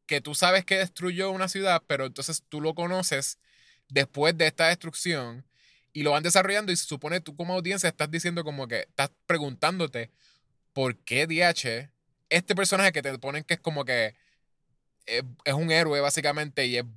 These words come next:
buena persona y es como que un payaso y es, ¿cómo es que él destruyó como que eso? Como que, y uno como que, "Tiache, tiene que haber sido un accidente, tiene que haber pasado esto". Y básicamente, pues, la, la serie te lo va desarrollando. Y es una persona que tiene, ah, y también tú te enteras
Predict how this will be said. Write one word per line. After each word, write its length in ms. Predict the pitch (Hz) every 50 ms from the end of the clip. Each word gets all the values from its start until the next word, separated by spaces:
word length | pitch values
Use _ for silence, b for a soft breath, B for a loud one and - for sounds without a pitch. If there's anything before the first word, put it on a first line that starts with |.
| 110 - _
buena 480 | 120 123 127 131 135 135 135 131 131
persona 600 | 131 131 120 - - 123 120 127 131 123 120 120
y 80 | 113 107
es 60 | -
como 260 | _ - 127 123 123 107
que 40 |
un 80 | 120 117
payaso 680 | _ 127 123 120 117 113 117 123 123 123 117 - 123 113
y 60 | 110
es, 120 | 110 113 _ _ _ _ _ _ _ _
¿cómo 260 | - 160 170 180 202
es 80 | 196 180
que 220 | - 151 139 139
él 100 | 139 143
destruyó 480 | 156 165 - - 156 143 131 139 151 151
como 240 | 139 127 120 117
que 220 | 104 104 107 110 123
eso? 400 | 131 127 - 104 95 90 82 _ _ _ _ _ _ _ _ _ _ _
Como 280 | _ 110 104 104 101 95
que, 800 | 95 95 92 90 90 90 95 92 90 87 82 87 82 71 60 67
y 180 | 78 110 107 107
uno 180 | 110 113 120
como 200 | 117 123 117 113
que, 80 | 104 101
"Tiache, 340 | 92 - 95 104 107 - 127
tiene 160 | 110 104 104
que 80 | 98 101
haber 120 | 101 98
sido 140 | - - 101
un 40 | 90
accidente, 420 | 90 - 104 113 143 170 - 123
tiene 160 | 104 104 98
que 80 | 95 104
haber 140 | 104 101 -
pasado 260 | - 107 - 95 110
esto". 180 | 135 _ _ _ b b b b b b b b b
Y 80 | 123
básicamente, 380 | 123 120 - 156 185 202 196 180
pues, 140 | 147 135 127
la, 160 | 123 123 123
la 140 | 127 123 120
serie 200 | - 131 143 202
te 80 | 196 165
lo 120 | 135 123
va 100 | 123 123
desarrollando. 640 | 143 156 - 180 175 170 143 113 107 101 95 101 104
Y 120 | _ 131 123
es 40 |
una 160 | 135 156 165 175
persona 360 | 175 185 175 214 220 233 185
que 100 | 143 131
tiene, 220 | 120 139 147 160 -
ah, 140 | 160 185 175
y 40 | 160
también 260 | 156 139 139 143 131
tú 120 | - 165
te 80 | 156 175
enteras 520 | 160 - - 165 170 170 165 160 - -